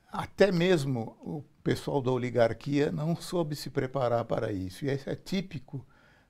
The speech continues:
é, do, da psicologia, ou do caráter brasileiro, do temperamento brasileiro, é a incapacidade de previsão e planejamento.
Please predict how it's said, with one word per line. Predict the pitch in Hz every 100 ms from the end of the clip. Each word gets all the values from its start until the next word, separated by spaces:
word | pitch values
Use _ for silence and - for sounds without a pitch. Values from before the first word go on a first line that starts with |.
| 339
é, | 254 123
do, | 120 107 123 120 107 104 - 165 156 - _ -
da | 139 107
psicologia, | - - 151 147 139 123 98 143 135 113
ou |
do | 98 98
caráter | - 120 113 117 - 113
brasileiro, | 113 104 101 104 139 131 107
do | 104
temperamento | - 120 104 117 107 113 117 120
brasileiro, | 104 98 98 123 151 113 - _ - - - _ -
é | 127
a | 127
incapacidade | 170 - - 165 - 131 123 131 131
de | 120 113
previsão | 143 139 127 98 127 127
e | 131
planejamento. | 131 120 123 113 104 90 85 -